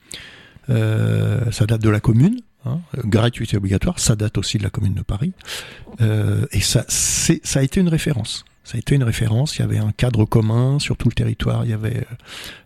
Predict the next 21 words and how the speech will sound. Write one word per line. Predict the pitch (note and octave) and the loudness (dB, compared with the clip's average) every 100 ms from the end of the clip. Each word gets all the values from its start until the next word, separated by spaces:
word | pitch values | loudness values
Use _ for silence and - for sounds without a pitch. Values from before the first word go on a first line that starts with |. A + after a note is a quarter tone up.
| - | -8
euh, | |
euh, | - B2 | -6 -2
c'était | B2 - B2 - - | -2 2 0 0 -2
normalement | A#2+ C3 C3+ B2+ B2+ B2+ | 2 2 2 0 -2 0
accessible | A2+ - - A2 | 0 -2 -2 0
à | G2+ | -2
tout | - | 0
le | A#2 | 0
monde, | E3+ | 2
j'ai | A2+ | 0
bien | G2 | 0
normalement | G2 G2 A#2 C#3+ | 0 0 0 0
parce | D3+ A2+ | 0 -2
que | A2+ | -2
c'était | - A2+ - _ | -4 -4 -6 _
pas | - A2 | 0 0
non | G#2 | -2
plus | - A2+ | -4 -4
complètement | G#2 G#2 G#2 G#2+ | -4 -4 -2 -4
le | |
cas. | G#2 | -2